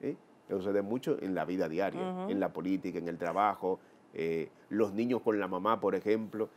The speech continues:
Speaker 1: eh, se utiliza mucho eso.
Speaker 2: Es
Speaker 1: O
Speaker 2: decir, entonces, padre, ¿cómo medimos esa, saber si el otro es bueno? ¿Desde nuestra propia libertad, en la verdad?
Speaker 1: Entonces,
Speaker 2: ¿Eh? Es un lío.
Speaker 1: los actos buenos, ¿eh?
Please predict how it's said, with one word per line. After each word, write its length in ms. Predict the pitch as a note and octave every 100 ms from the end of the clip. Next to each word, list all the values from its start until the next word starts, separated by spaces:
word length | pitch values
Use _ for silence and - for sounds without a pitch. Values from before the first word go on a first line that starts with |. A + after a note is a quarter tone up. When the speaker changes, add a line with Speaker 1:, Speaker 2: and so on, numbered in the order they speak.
| - -
Speaker 1:
eh, 420 | - F2+ F2+ E2 -
se 140 | - A2
utiliza 400 | G#2 G2+ A2 G#2
mucho 320 | G#2+ - E2
eso. 260 | B1 - - - -
Speaker 2:
Es 140 | A3+ A#3
Speaker 1:
O 40 |
Speaker 2:
decir, 340 | C#4 A#3 G3 -
entonces, 380 | G3+ A3 C4+ B3
padre, 280 | F#3+ F#3+ F#3
¿cómo 260 | A#3 C#4+
medimos 540 | C#4 B3 B3+ B3 A3 -
esa, 640 | G#3 G#3 B3+ A3+ F3+ D#3 - - - - -
saber 400 | - A3+ B3 B3
si 140 | -
el 100 | A3
otro 180 | G#3+ G#3+
es 60 | A3
bueno? 380 | E3+ D#3+ D#3 D#3
¿Desde 340 | G#3+ A3 A3
nuestra 580 | G#3+ A3 A#3 A3 G#3 G3+
propia 380 | G#3 A3 B3+ A#3+
libertad, 540 | B3 A#3 G#3+ A#3+ F4 - -
en 120 | G3+
la 120 | G3
verdad? 380 | F3+ F3 G3 D#4 - - - - - - -
Speaker 1:
Entonces, 540 | A2 G3 A2 - -
Speaker 2:
¿Eh? 100 | G#3
Es 60 | G#3+
un 180 | B3+
lío. 240 | D#4+ G4+ -
Speaker 1:
los 280 | G2+ A2 -
actos 460 | B2+ C3+ - D#3+ A#2+
buenos, 640 | G2+ F2+ D#2+ C3 E3 - - -
¿eh? 160 | C3